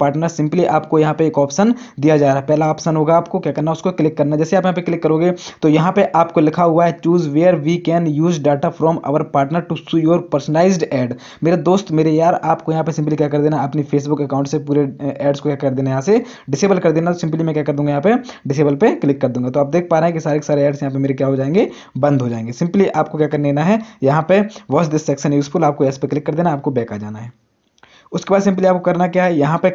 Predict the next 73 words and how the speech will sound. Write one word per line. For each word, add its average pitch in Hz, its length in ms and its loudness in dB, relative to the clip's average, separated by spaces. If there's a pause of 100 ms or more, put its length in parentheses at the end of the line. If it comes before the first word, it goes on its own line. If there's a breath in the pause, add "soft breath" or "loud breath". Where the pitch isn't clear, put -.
category 170 380 2
used 175 220 2
to 156 80 0
reach 139 240 2
you। 127 100 0 (220 loud breath)
simply 196 360 2
क्या 196 120 4
कर 185 140 2
देना 185 200 0
है, 170 160 -2
यहाँ 151 220 0
पे 170 80 2
आपको, 170 380 2
अ, 131 500 -4
क्लिक 175 220 0
करना 156 200 0
है। 160 60 0
जैसे 165 200 0
आप 175 80 0
यहाँ 175 120 0
पे 170 80 -6
क्लिक 165 220 -4
करोगे 160 320 2 (260 loud breath)
तो 156 80 2
यहाँ 156 200 4
पे 180 80 2
आप 170 80 4
देख 170 300 0
पा 156 100 4
रहे 170 100 2
हैं 165 40 -2
कि 165 100 0
आपको 160 220 0
इतनी 160 140 -4
सारी 160 200 0
कैटेगरीज 160 400 0
देखने 151 280 -2
के 156 80 -4
लिए 160 80 2
मिलती 156 260 0
है, 160 60 -2
तो 160 80 -2
इससे 160 200 -2
आपको 156 240 -2
परेशान 151 300 -2
नहीं 160 120 -4
होना 160 160 0
है, 160 60 2
ये 160 60 4
आपकी 160 200 0
बनी 147 220 2
रहने 151 140 2
दीजिए, 151 240 -2
इससे 156 160 -4
फर्क 139 200 -2
नहीं 151 120 -2
पड़ने 151 200 -2
वाला 160 160 0
है 160 40 -2
मेरे 160 120 -4
दोस्त। 170 300 -4 (280 loud breath)
आपको 180 300 2
अब 165 80 0
नीचे 160 220 0
की 175 80 0
ओर 175 260 4
आना 156 200 0
है, 165 140 0
यहाँ 156 120 -2
पे 156 100 0
लिखा 147 180 -2
हुआ 160 180 2
है, 180 160 0